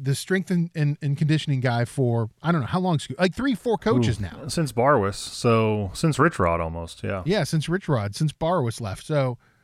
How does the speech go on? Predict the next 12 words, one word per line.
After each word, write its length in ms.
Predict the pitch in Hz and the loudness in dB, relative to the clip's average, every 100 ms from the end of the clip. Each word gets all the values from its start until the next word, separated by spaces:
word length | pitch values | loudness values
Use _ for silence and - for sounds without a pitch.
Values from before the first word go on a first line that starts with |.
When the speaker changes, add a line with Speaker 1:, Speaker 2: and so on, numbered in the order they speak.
| _ _ | _ _
Speaker 1:
I 120 | 160 | 0
think 240 | 160 240 208 | 2 0 -2
somebody 400 | 160 233 233 240 | -2 2 2 2
like, 340 | 202 156 - _ | 0 0 -4 _
you 140 | 143 156 | 0 2
know, 320 | 135 113 113 | 2 -2 -4
Mike 180 | 139 160 | -2 0
Joseph 300 | 175 151 147 | 0 -2 0
needs 140 | 160 123 | 0 0
to 80 | |
step 320 | 127 - 208 165 | -4 -2 -2 0
up 180 | 131 | -4